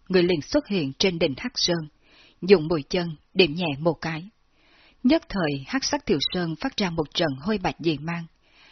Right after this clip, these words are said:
hình thể đại trướng, chỉ một chút liền hóa to hơn ba trăm trượng. Nguyên bản,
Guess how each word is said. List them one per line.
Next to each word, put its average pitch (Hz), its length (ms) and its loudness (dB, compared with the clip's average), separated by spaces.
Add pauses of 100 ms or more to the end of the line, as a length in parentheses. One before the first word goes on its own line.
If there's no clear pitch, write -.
hình 185 260 4
thể 170 180 0
đại 160 260 -4
trướng, 170 260 -2 (600)
chỉ 170 100 6
một 165 240 0
chút 285 140 2 (360)
liền 175 280 4
hóa 165 200 -4
to 175 380 -2
hơn 175 300 0
ba 170 160 0
trăm 175 260 -2
trượng. 143 240 -2 (880)
Nguyên 180 260 6
bản, 139 280 -2